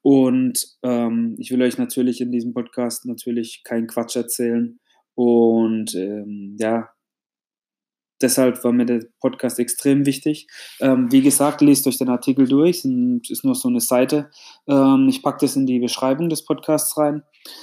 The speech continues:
Ähm, sonst, wie immer, lasst mich per E-Mail wissen, wie es euch geht, ähm, ob ich euch helfen kann. Könnte man auch mal eine Skype-Runde machen oder auch eine Gruppe. Ähm, ja, ich hoffe, ich motiviere euch, endlich anzufangen, aus dem Hamsterrad auszubrechen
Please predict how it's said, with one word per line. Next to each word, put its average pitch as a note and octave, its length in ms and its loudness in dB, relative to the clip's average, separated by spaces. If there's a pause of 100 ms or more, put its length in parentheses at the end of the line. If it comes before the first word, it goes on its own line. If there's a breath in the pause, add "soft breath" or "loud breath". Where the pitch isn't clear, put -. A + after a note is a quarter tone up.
(760 loud breath)
Ähm, D3 400 2
sonst, - 760 0
wie D#3 340 4
immer, E3 520 0
lasst C#3+ 260 -4
mich C#3 140 -8
per - 120 -4
E-Mail D3 280 2
wissen, C#3+ 260 -2
wie C#3 60 2
es B2+ 100 -6
euch C3 220 -4
geht, C#3+ 440 0
ähm, B2 400 -4
ob A#2+ 160 -6
ich B2+ 140 -8
euch A#2 160 -4
helfen C3 300 0
kann. B2 580 -2 (420)
Könnte B2 200 -4
man B2+ 120 0
auch A#2+ 140 -2
mal A#2+ 160 -2
eine A#2+ 120 0
Skype-Runde B2 760 -2
machen A#2+ 540 -4
oder G#2 220 -8
auch G#2+ 220 -6
eine G#2 380 -12
Gruppe. B2 540 -2 (760 loud breath)
Ähm, C3+ 640 2
ja, C#3 160 4
ich D3+ 140 0
hoffe, C#3+ 180 0
ich C3+ 120 -6
motiviere C#3 500 2
euch, F3+ 280 2
endlich C3+ 340 -4
anzufangen, D#3 840 -4
aus B2 200 -4
dem B2 100 -10
Hamsterrad C3+ 480 -4
auszubrechen C#3 840 -4